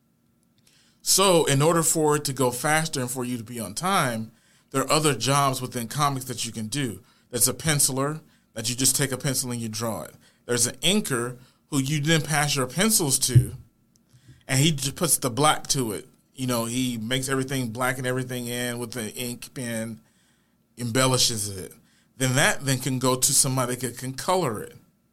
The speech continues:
And now color's done through, uh, digitally, which is you use Photoshop or Clip Studio or whatever program you use to do colors with. You can color it. And you can put the special effects for it on it and everything. And then when that done,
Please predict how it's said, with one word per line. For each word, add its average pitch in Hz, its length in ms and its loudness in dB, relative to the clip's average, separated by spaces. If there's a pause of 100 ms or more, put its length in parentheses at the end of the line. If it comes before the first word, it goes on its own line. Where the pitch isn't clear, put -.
(380)
And 120 140 -4
now 160 180 6
color's 135 460 2
done 127 280 2
through, 120 520 -4 (260)
uh, 117 240 -6
digitally, 120 500 0
which 117 280 -6
is 117 160 -8
you 117 60 -8
use 110 300 -6 (380)
Photoshop 117 640 0
or 101 80 -10
Clip - 220 -6
Studio 113 440 -4
or 113 180 -2
whatever 117 340 -2
program 117 500 -8
you 107 60 -8
use 110 460 -8 (320)
to 123 100 -14
do 117 160 0
colors 117 520 -2
with. 87 400 -12
You 107 200 -20
can 104 120 -20
color 107 360 -8
it. 71 100 -14 (320)
And 110 120 -4
you 113 100 0
can 110 100 -12
put 117 160 -2
the - 60 -6
special 123 420 0
effects 117 400 -4
for 113 360 -4
it 92 60 -12 (200)
on 117 160 -8
it 113 80 -8
and 110 120 -6
everything. 104 440 -10 (760)
And 127 140 -2
then 135 140 6
when 131 140 4
that 151 260 2
done, 127 540 0